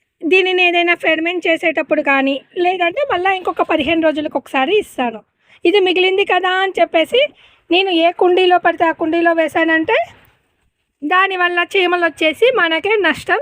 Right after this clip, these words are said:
జరుగుతుంది. ఇదండి ఈరోజు వీడియో. తేనెని మన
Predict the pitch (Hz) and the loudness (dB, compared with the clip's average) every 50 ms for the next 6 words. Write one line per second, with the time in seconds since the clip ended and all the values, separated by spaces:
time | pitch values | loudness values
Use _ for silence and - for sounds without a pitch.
0 | 539 349 339 320 294 294 262 277 - 269 233 226 208 202 190 - _ _ _ _ | -2 -2 0 0 0 0 0 -2 -2 -2 -2 -2 -4 -8 -10 -12 _ _ _ _
1 | _ _ _ _ _ _ _ _ _ _ _ _ _ _ - - 381 392 370 381 | _ _ _ _ _ _ _ _ _ _ _ _ _ _ 0 4 4 4 4 2
2 | 370 381 392 392 440 453 453 427 392 359 339 320 330 330 349 339 370 381 320 302 | 0 0 0 0 0 2 2 2 2 0 0 0 0 0 0 2 0 0 0 2
3 | 320 330 339 349 330 320 320 320 330 339 _ _ _ _ _ _ _ _ _ _ | 2 2 2 2 2 2 4 2 2 0 _ _ _ _ _ _ _ _ _ _
4 | _ _ _ _ _ _ - - 415 392 403 415 427 427 415 415 403 392 392 294 | _ _ _ _ _ _ -2 0 0 2 2 0 0 -2 -2 -2 -2 -4 -4 -4
5 | - 311 330 330 | -2 -2 0 0